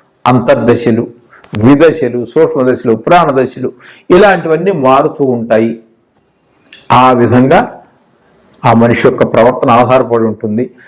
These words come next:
నిజమైనటువంటి జ్యోతిషుడు ఎవరిని కూడా ద్వేషించడు, ఇది మాత్రం గుర్తుపెట్టుకోండి. అంచేత గ్రహాల యొక్క ప్రభావం వల్లే అతను తప్పుగా నడుస్తాడు కానీ కావాలని కాదు. ఇకపోతే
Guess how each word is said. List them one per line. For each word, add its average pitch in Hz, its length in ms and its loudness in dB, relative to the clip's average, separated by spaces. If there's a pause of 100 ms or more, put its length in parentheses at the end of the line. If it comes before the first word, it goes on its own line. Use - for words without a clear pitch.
(200)
నిజమైనటువంటి 143 840 2
జ్యోతిషుడు 117 560 0
ఎవరిని 117 440 2
కూడా 127 320 0 (400)
ద్వేషించడు, 104 920 0 (960)
ఇది 135 140 4
మాత్రం 160 380 0
గుర్తుపెట్టుకోండి. 117 880 0 (440)
అంచేత 147 360 2 (520)
గ్రహాల 180 420 2
యొక్క 185 280 0
ప్రభావం 135 440 2
వల్లే 127 260 0
అతను 135 220 -2
తప్పుగా 120 340 0
నడుస్తాడు 110 500 0
కానీ 135 160 0
కావాలని 107 640 0
కాదు. - 300 -10 (460)
ఇకపోతే 143 760 0